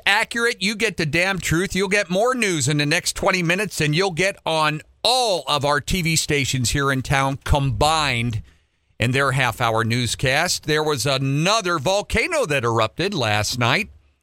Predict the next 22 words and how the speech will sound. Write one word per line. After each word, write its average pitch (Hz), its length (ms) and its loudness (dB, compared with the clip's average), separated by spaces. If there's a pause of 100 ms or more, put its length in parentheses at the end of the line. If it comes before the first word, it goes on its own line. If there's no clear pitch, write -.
(100)
This 185 300 0
one 214 200 2
in 196 200 -2
Japan, 160 640 2 (300)
a 113 100 0
massive 135 760 0
column 143 380 0
of 107 180 -2
gray 139 440 0
smoke 143 540 -2 (420)
billowing 151 640 2
into 165 240 0
the 123 140 -2
sky, 135 680 0 (1900)
warning 156 320 2
hikers 151 500 0
and 147 160 0
residents 156 540 0
to 143 160 0
avoid 139 380 0
the 135 60 0
mountain. 135 580 0